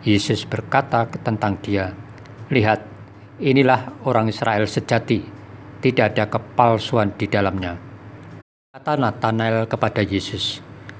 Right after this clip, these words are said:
"Bagaimana engkau mengenal aku?" Jawab Yesus kepadanya, "Sebelum Filipus memanggil engkau, aku telah melihat engkau di bawah pohon ara." Kata Nathanael kepadanya, "Rabi,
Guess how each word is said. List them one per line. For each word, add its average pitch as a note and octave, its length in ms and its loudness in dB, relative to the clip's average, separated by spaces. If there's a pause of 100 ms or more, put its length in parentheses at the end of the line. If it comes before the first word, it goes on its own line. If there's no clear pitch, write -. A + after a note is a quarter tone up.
"Bagaimana C#3 480 4
engkau G#2 160 2
mengenal A2+ 400 4
aku?" C3+ 320 0 (800)
Jawab G2+ 240 0
Yesus G2+ 320 -4
kepadanya, A#2+ 640 0 (400)
"Sebelum B2 640 2 (160)
Filipus A#2 480 2
memanggil B2 400 4
engkau, C#3+ 400 4 (560)
aku C#3 240 2
telah B2 320 0
melihat A2+ 240 4
engkau A2+ 320 2
di G#2+ 160 -2
bawah G#2 480 4
pohon G#2 320 0
ara." F#2+ 400 -2 (720)
Kata B2 240 4
Nathanael B2 640 4
kepadanya, F#2+ 640 -2 (480)
"Rabi, C#3 480 2